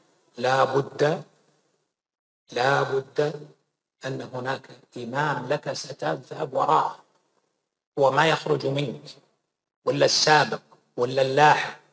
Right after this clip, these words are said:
ولا الكتاب الذي أنت منه. فإذا كلمة إمام تأتي على ثلاثة أنحاء، "وكل شيء أحصيناه في كتاب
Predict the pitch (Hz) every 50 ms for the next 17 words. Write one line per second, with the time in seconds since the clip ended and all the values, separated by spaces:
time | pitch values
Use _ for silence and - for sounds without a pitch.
0 | _ _ _ - 123 123 131 143 139 - - - 139 - - 156 147 139 135 131
1 | 131 131 131 143 139 139 156 - - - - - 135 131 120 - 127 123 127 127
2 | - - _ _ _ _ _ _ - 131 120 117 113 - - - - _ _ _
3 | _ _ - 147 147 160 160 156 143 - - 156 165 160 147 143 127 - - 160
4 | 135 127 139 143 165 175 196 196 - - _ _ _ _ _ _ - - 151 147
5 | 127 - 131 127 - 131 127 117 - - 135 131 135 131 - 127 117 - 127 120
6 | 120 139 - _ _ _ _ _ _ _ - 135 117 - - - 131 - - -
7 | - - - _ _ _ - 139 - - 175 180 165 139 123 - 151 147 151 143
8 | 127 135 143 - - - - 123 120 117 127 143 135 123 120 117 - - 123 113
9 | - - 131 - 135 135 123 110 120 117 117 117